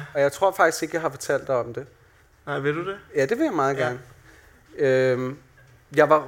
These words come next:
Speaker 1: rundt og rejste. Jeg tror faktisk, Ida har hørt den. Men, øh,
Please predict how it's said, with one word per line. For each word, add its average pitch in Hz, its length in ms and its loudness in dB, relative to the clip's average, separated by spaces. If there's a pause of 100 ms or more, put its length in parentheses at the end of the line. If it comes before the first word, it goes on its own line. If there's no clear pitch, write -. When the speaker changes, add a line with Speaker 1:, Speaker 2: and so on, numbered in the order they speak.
(120)
Speaker 1:
rundt 196 420 2
og 147 160 0
rejste. 135 540 0 (1600)
Jeg 139 140 2
tror 180 120 0
faktisk, 202 280 0
Ida 185 200 4
har 202 160 4
hørt 151 320 2
den. 160 140 -6 (640)
Men, 156 280 4
øh, 139 500 6